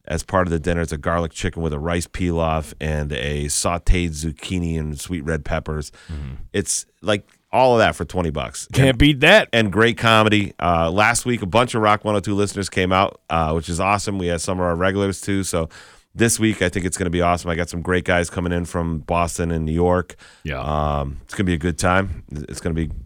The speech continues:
Speaker 1: absolutely fantastic. And then, uh, next week, the twenty-fourth and twenty-fifth, uh, Loft launches on their weekend shows. And we have Kellen Erskine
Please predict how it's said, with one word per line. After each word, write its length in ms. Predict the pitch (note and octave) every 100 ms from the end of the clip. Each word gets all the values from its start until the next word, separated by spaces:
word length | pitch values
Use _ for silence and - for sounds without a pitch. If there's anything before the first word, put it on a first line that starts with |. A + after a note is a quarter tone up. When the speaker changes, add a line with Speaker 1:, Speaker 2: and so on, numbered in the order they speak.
| -
Speaker 1:
absolutely 400 | D#2+ - F2+ E2
fantastic. 520 | E2 D#2+ E2+ E2+ -
And 120 | E2
then, 240 | E2+ E2+ E2 - - _ _
uh, 180 | D#2 D#2
next 320 | F2+ C#3+ -
week, 380 | D3 E3+ - -
the 140 | - F#2
twenty-fourth 580 | - C3 B2+ B2+ C3 B2
and 120 | G#2
twenty-fifth, 600 | - A2+ G2+ C#3+ E3 - - _ _ _
uh, 240 | D#2+ F2 D#2
Loft 460 | F2 F#2+ G#2+ -
launches 440 | F2 F#2+ G2 G#2 F2+
on 160 | F2
their 120 | F2
weekend 400 | E2 E2+ D2+ D#2
shows. 360 | D2 D2+ C2+ D2
And 80 | D2
we 80 | D2+
have 160 | D2 -
Kellen 320 | G#2 F#2+ F#2
Erskine 720 | G2 G#2 - C#3 C3+ - -